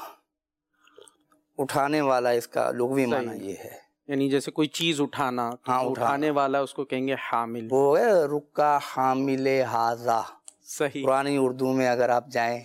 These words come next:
Speaker 2: ٹھیک ہے۔
Speaker 1: تو اس رقعے کو رکھنے والا، اٹھانے والا، والے کو یہ چیز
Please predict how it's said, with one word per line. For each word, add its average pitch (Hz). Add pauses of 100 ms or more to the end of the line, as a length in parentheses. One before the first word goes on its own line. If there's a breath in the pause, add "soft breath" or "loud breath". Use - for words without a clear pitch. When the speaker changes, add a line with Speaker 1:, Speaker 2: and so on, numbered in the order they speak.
Speaker 2:
ٹھیک 143
ہے۔ 127 (200)
Speaker 1:
تو 123 (240)
اس 170
رقعے 147
کو 160 (140)
رکھنے 151
والا، 127
اٹھانے 127
والا، 120 (400)
والے 127
کو 135
یہ 131
چیز 131